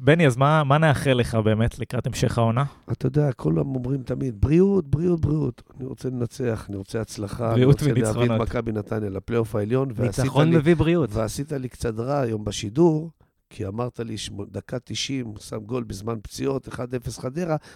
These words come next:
Speaker 2: ואני לא חושב שזה הכי טוב לנו, אבל גם קיבלתי את הבשורה שסכנין ניצחה, אבל כשהם מנצחים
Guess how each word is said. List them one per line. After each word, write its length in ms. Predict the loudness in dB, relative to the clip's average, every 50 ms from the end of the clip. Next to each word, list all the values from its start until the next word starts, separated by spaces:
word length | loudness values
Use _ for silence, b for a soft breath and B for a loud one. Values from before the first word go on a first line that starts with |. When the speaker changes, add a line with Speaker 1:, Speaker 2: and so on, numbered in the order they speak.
| B B -8
Speaker 2:
ואני 160 | -6 -4 0
לא 100 | 0 0
חושב 200 | 0 0 -2 -2
שזה 300 | -2 -4 -6 -6 -6 -8
הכי 160 | -8 -10 -14
טוב 160 | -16 -18 -20 -16 -14
לנו, 300 | -12 -10 -10 -10 -12 -12 -12
אבל 160 | -16 -16 -16 -18 -20 _ _ b b b b b b b b b b -4
גם 120 | -2 -2
קיבלתי 420 | 0 0 0 0 2 0 -2 -2 -6
את 100 | -4 -4
הבשורה 320 | -6 -4 -4 -4 -2 -2
שסכנין 520 | -4 -4 -6 -6 -8 -10 -6 -2 -2 0 0
ניצחה, 380 | -2 -2 -4 -2 0 0 -2 -2 _ b b b b b b b b -10
אבל 160 | -6 -6 -4
כשהם 260 | -2 0 0 0 0
מנצחים 500 | 0 0 0 0 2 2 4 4 4 2